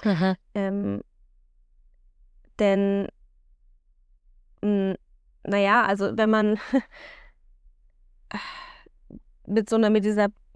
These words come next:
Speaker 2: Annahme von Transgeschlechtlichkeit, wie Leslie Feinberg und andere sie haben, würde raus folgen, dass es, wie gesagt, Materie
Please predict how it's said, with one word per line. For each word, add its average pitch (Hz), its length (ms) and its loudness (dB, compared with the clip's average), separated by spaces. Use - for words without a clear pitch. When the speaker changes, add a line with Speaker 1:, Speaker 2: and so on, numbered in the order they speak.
Speaker 2:
Annahme 240 380 4
von 202 160 -8
Transgeschlechtlichkeit, 214 640 -6
wie 202 40 -2
Leslie 196 200 -6
Feinberg 247 280 0
und - 60 -6
andere 254 240 0
sie 233 180 -4
haben, 226 220 -2
würde 220 220 2
raus 208 220 0
folgen, 233 360 2
dass 214 200 -2
es, - 160 -12
wie 208 100 0
gesagt, 202 300 -4
Materie 233 640 0